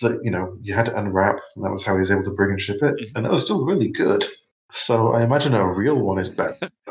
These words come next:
Speaker 2: Yeah, the genuine Campfire article is probably much better.
Speaker 1: Hmm.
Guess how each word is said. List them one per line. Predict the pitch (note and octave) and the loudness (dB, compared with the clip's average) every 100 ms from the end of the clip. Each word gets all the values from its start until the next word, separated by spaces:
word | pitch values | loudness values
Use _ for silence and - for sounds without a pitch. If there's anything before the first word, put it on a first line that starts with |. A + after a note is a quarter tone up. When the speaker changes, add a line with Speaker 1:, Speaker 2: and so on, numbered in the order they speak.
| - D#3 | -14 -6
Speaker 2:
Yeah, | E3+ C#3 | 0 2
the | B2 | 2
genuine | - B2+ A2+ A2+ G#2+ | 2 2 2 -2 -2
Campfire | - B2 - A#2+ A#2+ A#2 | -2 -4 0 2 4 4
article | B2 B2 - B2+ | 2 0 -4 -8
is | A#2+ | -4
probably | - B2 A#2 | 0 0 2
much | B2 A#2+ - | 0 0 2
better. | C#3 C#3+ D#3+ - _ - - | 0 2 0 -2 _ -20 -14
Speaker 1:
Hmm. | G#3+ A3+ A#2+ | -10 -6 -6